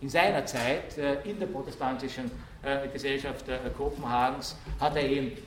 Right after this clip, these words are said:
diese, dieses Einstehen, äh, für ein gelebtes Christentum nicht mehr gesehen, hat es äußerst scharf, äh, kritisiert. Äh, man muss dazu sagen, äh, Kierkegaard ist ja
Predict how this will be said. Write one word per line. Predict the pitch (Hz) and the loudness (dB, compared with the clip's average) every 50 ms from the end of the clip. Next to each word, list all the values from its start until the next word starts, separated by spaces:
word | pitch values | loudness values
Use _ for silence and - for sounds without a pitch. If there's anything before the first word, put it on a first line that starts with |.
| - - | -12 -2
diese, | 208 240 262 - - 185 160 143 117 - - - - - | 0 2 2 2 2 0 0 0 0 -2 -4 -8 -12 -12
dieses | - - 165 - - - | -12 -12 -10 -10 -10 -8
Einstehen, | - 151 202 220 240 240 214 - - - - - 147 135 131 139 143 156 156 - - - - - - - | -2 -2 0 0 0 -4 -6 -8 -10 -12 -8 0 2 4 4 4 2 0 -2 -6 -10 -12 -16 -14 -6 -2
äh, | 135 139 139 139 - - - - - | 0 0 0 -2 -4 -10 -14 -14 -8
für | - 156 165 | -4 0 0
ein | 156 147 - | 0 0 0
gelebtes | 143 135 131 143 - - 151 - - | -2 0 0 0 0 0 -4 -6 -4
Christentum | - 147 147 - - - 131 - 139 147 143 139 139 - 156 156 - - | -6 -4 -4 -4 -6 -8 -10 -8 -6 -4 -4 -2 -2 0 -2 -2 0 2
nicht | 170 196 247 240 - - - - - | 6 6 6 6 4 0 -4 -6 -6
mehr | 160 151 151 143 | -6 -4 -4 -4
gesehen, | - 143 131 123 135 135 139 151 165 180 196 180 - - - - - - - | -4 -6 -6 -4 -4 -2 -2 0 0 0 -2 -4 -6 -10 -14 -16 -18 -8 -6
hat | 151 170 - | -4 -4 -4
es | - - - | -4 -6 -4
äußerst | 151 180 240 240 - - 190 160 - - - - | -2 -2 -2 -2 -2 -2 -2 -4 -4 -6 -8 -8
scharf, | - 160 135 123 131 143 165 - - - 151 | 0 2 4 6 6 6 4 2 -4 -6 -4
äh, | 147 139 139 139 139 139 139 139 135 | -4 -2 -2 -2 -4 -4 -6 -6 -8
kritisiert. | - 147 135 - 131 113 120 135 165 208 214 - - - - - - - - - - - - - | -8 -8 -6 -6 -8 -8 -6 -4 -4 -4 -4 -6 -10 -14 -16 -16 -16 -16 -16 -18 -20 -20 -16 -8
Äh, | 135 | -2
man | 147 156 160 156 160 165 175 | 0 2 2 2 2 0 0
muss | 185 180 | 0 -2
dazu | 185 170 - 175 | -4 -6 -6 -6
sagen, | 175 - 180 151 151 - 156 156 - 147 143 139 139 139 135 | -6 -2 2 2 2 2 2 0 -2 -4 -4 -4 -4 -4 -6
äh, | 131 | -6
Kierkegaard | - - 165 165 156 151 - 151 143 147 151 147 | -6 -8 -4 -4 -2 -2 0 2 2 2 2 0
ist | 147 - | -2 -4
ja | 160 | -6